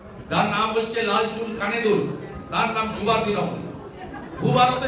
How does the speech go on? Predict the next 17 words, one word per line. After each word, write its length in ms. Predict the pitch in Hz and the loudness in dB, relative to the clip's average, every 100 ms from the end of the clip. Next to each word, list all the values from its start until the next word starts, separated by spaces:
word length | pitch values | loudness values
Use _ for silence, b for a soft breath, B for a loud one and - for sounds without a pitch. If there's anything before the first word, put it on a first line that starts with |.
| 262 | -2
কোথাও 240 | 247 254 254 | 2 2 4
পাবেন 240 | 247 240 - | 2 0 -4
না। 60 | - - - - - - - - 233 | -6 -8 -10 -10 -12 -12 -8 -2 0
একটা 220 | - 269 262 | 2 2 4
দলের 220 | 262 254 | 4 4
যুব 180 | - - 254 254 | 0 2 4 2
সংগঠনে 460 | 262 262 254 262 262 | 0 -2 0 0 0
দুটো। 220 | 254 240 220 170 - - - - 180 | -2 2 4 2 -2 -10 -14 -12 -8
একুশে 300 | 214 262 - 254 | -6 -4 2 4
জুলাই 220 | 247 262 254 | 6 4 4
আমার 160 | 247 247 | 4 2
হাত 100 | 240 - | 2 0
থেকে 140 | 254 254 | 0 0
মাইক 200 | 233 247 247 | 0 -2 -2
কেড়ে 180 | 240 247 | 0 0
নিয়ে 160 | 240 202 - - - - - | 0 -4 -6 -10 -14 -16 0
বলে 200 | 208 | 4